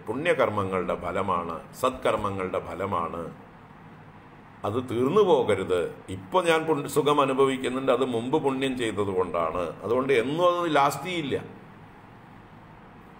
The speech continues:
പുണ്യം ക്ഷയിക്കും. "ക്ഷീണേ പുണ്യേ മർത്യലോകം വിശന്തി."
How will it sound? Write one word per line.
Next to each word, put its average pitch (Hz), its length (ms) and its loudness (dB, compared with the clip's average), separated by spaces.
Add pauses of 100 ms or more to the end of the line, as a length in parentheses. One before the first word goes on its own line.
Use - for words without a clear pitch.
പുണ്യം 127 280 0
ക്ഷയിക്കും. 147 580 0 (380)
"ക്ഷീണേ 127 440 2
പുണ്യേ 143 720 2
മർത്യലോകം 127 840 2
വിശന്തി." 95 600 -4